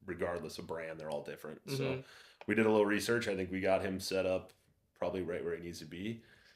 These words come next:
Speaker 1: And, um, yeah, so we, we do, we do help people. Um, one of the big, the first ones we did, I think the first offsite lesson we did was on a Moomba. And so they couldn't throw the rope. Everybody could get up, nobody could throw the rope.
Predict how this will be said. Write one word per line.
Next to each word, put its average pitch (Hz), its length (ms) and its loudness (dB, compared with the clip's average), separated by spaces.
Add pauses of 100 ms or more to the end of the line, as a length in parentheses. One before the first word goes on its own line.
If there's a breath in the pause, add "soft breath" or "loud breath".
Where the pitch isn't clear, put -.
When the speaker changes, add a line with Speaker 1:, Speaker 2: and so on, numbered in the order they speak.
(240 soft breath)
Speaker 1:
And, 80 400 -6
um, 80 360 -6 (640)
yeah, 90 160 2 (160)
so - 140 -2
we, 101 240 -2
we 107 120 0
do, 104 460 0 (240)
we 95 80 -2
do 104 160 2
help 101 220 2
people. 95 480 0 (420 soft breath)
Um, 82 380 -6 (320)
one 113 180 4
of 104 60 0
the - 40 2
big, 107 440 4
the 104 80 4
first 147 320 10
ones 110 240 8
we 90 80 0
did, 110 180 8
I 92 80 6
think 92 220 -2
the - 80 0
first 107 260 2
offsite 98 400 2
lesson 95 300 0
we 92 40 -2
did 90 160 0
was 87 140 -4
on 90 100 0
a 87 60 -2
Moomba. 90 520 0 (220)
And 87 460 -6
so 90 400 -2 (100)
they 92 140 -2
couldn't 135 240 6
throw 123 200 6
the 98 80 0
rope. 90 300 2 (160)
Everybody 135 300 6
could 123 120 0
get 120 120 4
up, 110 320 6
nobody 98 260 0
could 90 140 -6
throw 85 180 -4
the 78 80 -4
rope. - 240 -8